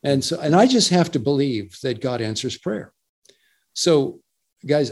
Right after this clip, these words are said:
I believe that when I get to heaven, I'm gonna be meeting some mighty women of God, saints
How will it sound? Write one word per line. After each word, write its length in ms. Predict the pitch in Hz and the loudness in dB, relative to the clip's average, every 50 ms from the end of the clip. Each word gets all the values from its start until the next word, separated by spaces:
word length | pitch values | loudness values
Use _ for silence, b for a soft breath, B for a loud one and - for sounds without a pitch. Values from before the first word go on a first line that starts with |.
| - - | 0 2
I 140 | 139 190 | 4 4
believe 460 | 240 214 240 196 170 160 156 139 113 117 | 4 4 4 6 6 6 6 4 2 -2
that 100 | 139 113 | -4 -2
when 160 | 113 123 147 | -2 0 2
I 100 | 185 220 | 2 2
get 180 | 226 208 - | 2 0 0
to 120 | - 143 - | -2 -6 -6
heaven, 480 | 120 131 110 107 110 101 107 113 - _ _ | -6 -6 -6 -6 -8 -8 -10 -12 -14 _ _
I'm 200 | - 147 180 220 | -2 0 0 2
gonna 140 | 233 226 185 | 2 2 2
be 120 | 151 147 135 | 0 0 0
meeting 760 | 131 135 135 147 151 160 156 151 123 113 113 113 107 110 - _ _ _ _ _ | 0 0 0 0 2 0 0 0 -2 -4 -4 -6 -8 -12 -18 _ _ _ _ _
some 640 | - - - - 165 143 135 127 120 123 123 123 - _ - | -6 -4 -2 -2 -2 -2 -2 -2 -4 -6 -8 -10 -14 _ -8
mighty 600 | - 131 135 139 147 151 165 190 214 214 214 220 220 | -4 -2 0 2 4 4 6 6 6 4 2 0 2
women 380 | 208 180 170 165 165 160 143 | 4 4 4 6 4 2 0
of 100 | 139 - | -2 -4
God, 360 | - 127 113 101 95 95 98 117 120 _ _ _ _ _ _ _ _ _ _ _ _ _ _ _ _ _ _ _ - | -6 -6 -6 -6 -6 -8 -12 -16 -20 _ _ _ _ _ _ _ _ _ _ _ _ _ _ _ _ _ _ _ -6
saints 840 | - - - - 196 196 196 196 202 202 - - - - - _ | -4 -2 0 4 4 4 4 4 2 -2 -4 -4 -4 -6 -8 _